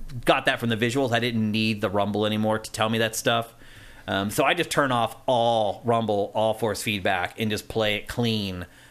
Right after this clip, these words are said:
Um, and I tend to do better competitively when I do that. So, um, it was great, but I still turned it off. Yeah. And that's multiplayer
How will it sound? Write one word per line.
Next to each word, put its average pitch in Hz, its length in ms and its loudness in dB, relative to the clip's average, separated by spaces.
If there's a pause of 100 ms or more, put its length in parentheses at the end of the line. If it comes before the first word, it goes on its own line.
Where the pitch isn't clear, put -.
(140)
Um, 101 300 0
and 117 80 0
I 120 120 2 (160)
tend 131 200 0
to 117 60 0
do 110 400 0
better 101 520 -2 (200)
competitively 101 580 -2
when 87 120 -4
I 90 60 -2
do 87 140 -6
that. 64 280 -10
So, 92 340 -4 (500)
um, 98 460 -2 (100)
it 175 80 4
was 160 120 2
great, 143 460 0 (180)
but 113 100 2
I 104 40 0
still 107 180 -2
turned 98 240 -6
it 85 60 -4
off. - 280 -10 (560)
Yeah. 82 280 -10 (1500)
And 143 180 2
that's 214 280 0
multiplayer 151 640 0